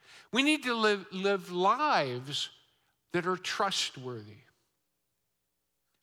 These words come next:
I found that pastors can't earn trust. They can earn trust, I, I want to say, by letting the Lord just rule their hearts and their intentions and not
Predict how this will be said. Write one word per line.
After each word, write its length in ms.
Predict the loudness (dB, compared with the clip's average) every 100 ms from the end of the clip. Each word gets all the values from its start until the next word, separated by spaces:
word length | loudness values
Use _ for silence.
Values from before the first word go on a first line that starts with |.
| 2
I 120 | 2
found 400 | 4 2 4 2
that 160 | -4 0
pastors 720 | 2 2 0 -4 -4 -6 -6
can't 380 | -4 -2 -4 -6 -4
earn 320 | -2 -2 -6
trust. 600 | -4 -2 -2 -4 -8 -12 -16 -20 -20 -20 -20 0
They 120 | 2
can 220 | 2 -4 -2
earn 300 | 0 2 0
trust, 460 | -4 -6 -6 -6 -6
I, 180 | -6 -8 -14 -20 -14 -10
I 80 |
want 260 | -6 -4 -4
to 60 | -2
say, 220 | 0 0
by 240 | 2 2
letting 580 | 2 4 4 4 0 -2
the 140 | -4
Lord 460 | -4 -4 -4 -4 -8 -14 _ _ _ -4
just 280 | -2 -2 -4
rule 340 | 0 0 0
their 300 | 0 2 2
hearts 680 | 0 0 0 0 -4 -6 -6 -6
and 160 | -4
their 180 | -2 -2
intentions 1040 | -2 -8 -8 -8 -6 -8 -12 -16 -16 -20 -20 -20 _ _ -20 -16 -2
and 240 | -2 4
not 420 | 4 6 4 2